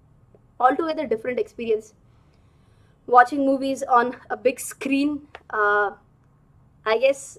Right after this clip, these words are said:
uh, Aviral, you have the answer with you. Like, almost twenty-two hundred people on YouTube, more than hundred on Insta, and everyone is, I guess,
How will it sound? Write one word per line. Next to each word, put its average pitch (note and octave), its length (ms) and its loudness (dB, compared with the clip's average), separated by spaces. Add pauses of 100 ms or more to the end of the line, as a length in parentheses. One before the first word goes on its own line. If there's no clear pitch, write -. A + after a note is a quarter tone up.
uh, G4+ 320 -4 (260)
Aviral, D4+ 400 4
you D4 140 -2
have B3+ 280 2
the C#4 80 2
answer G#3+ 420 0
with A3 200 -2
you. G#3+ 220 -6
Like, - 120 -20 (460)
almost C#4+ 320 0
twenty-two C#4+ 400 0
hundred C4+ 400 -2
people B3 460 -4
on G#3+ 320 -2 (280)
YouTube, B3 460 -6 (640)
more A#3 200 0
than C#4+ 120 4
hundred B3+ 320 0
on B3+ 100 2
Insta, A#3+ 580 0
and A3+ 120 0
everyone C4 380 -2
is, C4 240 -10 (300)
I A#3 80 -2
guess, D4+ 320 -8